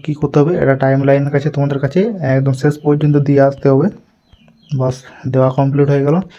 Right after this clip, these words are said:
তো দেখতে পাচ্ছ এরা এখন কিছু কথা বলছে না। কথা বলার জন্য তোমাদেরকে আবার ওভারলেতে আসতে হবে। ওভারলেতে আসার পরে তোমরা যে স্ক্রিন রেকর্ডিং করেছিলে, তোমাদেরকে বলেছিলে যে স্ক্রিন রেকর্ডিং করতে, তো সেটা নেবে। সেটা নেওয়ার পরে অ্যাড করবে।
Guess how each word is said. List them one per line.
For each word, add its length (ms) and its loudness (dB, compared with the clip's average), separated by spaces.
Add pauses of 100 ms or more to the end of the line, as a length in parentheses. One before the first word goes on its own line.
(220)
তো 100 0
দেখতে 240 2
পাচ্ছ 180 2
এরা 180 4
এখন 220 2
কিছু 240 -4
কথা 320 -4
বলছে 340 0
না। 180 0
কথা 280 -4
বলার 280 2
জন্য 200 2
তোমাদেরকে 420 0
আবার 220 2
ওভারলেতে 580 0
আসতে 280 0
হবে। 180 0
ওভারলেতে 500 2
আসার 240 0
পরে 220 -2 (180)
তোমরা 240 2
যে 260 2 (400)
স্ক্রিন 280 -4
রেকর্ডিং 340 0
করেছিলে, 420 2
তোমাদেরকে 380 0
বলেছিলে 360 0
যে 160 0
স্ক্রিন 240 -4
রেকর্ডিং 300 0
করতে, 300 -2
তো 200 -4
সেটা 320 0
নেবে। 260 2
সেটা 300 -2
নেওয়ার 220 0
পরে 180 0
অ্যাড 260 0
করবে। 320 -2